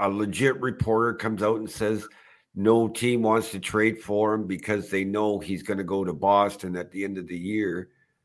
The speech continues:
So all of a sudden, Boston becomes the, the trade option. But again, where's the cap space coming from? I guarantee you, Calgary is not taking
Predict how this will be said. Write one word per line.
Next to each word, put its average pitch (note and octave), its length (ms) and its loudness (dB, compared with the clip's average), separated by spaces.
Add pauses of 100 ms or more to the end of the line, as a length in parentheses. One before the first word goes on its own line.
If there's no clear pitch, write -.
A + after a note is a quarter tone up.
(300)
So A2+ 240 4
all B2 160 6
of A2+ 80 0
a A#2 60 0
sudden, A2 360 0
Boston G#2 540 0
becomes G#2 480 -4
the, F#2+ 320 -8 (120)
the F#2+ 420 -2 (480)
trade B2+ 400 4
option. F2 500 -2 (480)
But C3+ 300 0 (800)
again, D3 460 4
where's E3+ 300 4
the F#3+ 80 0
cap D#3 320 -2
space C3 400 -4
coming F2+ 320 -4
from? D#2+ 220 -10 (500)
I B2+ 120 6
guarantee F3+ 720 6
you, G#2+ 320 2
Calgary F3 720 4
is B2 140 2
not C3 360 -2
taking A#2 460 -2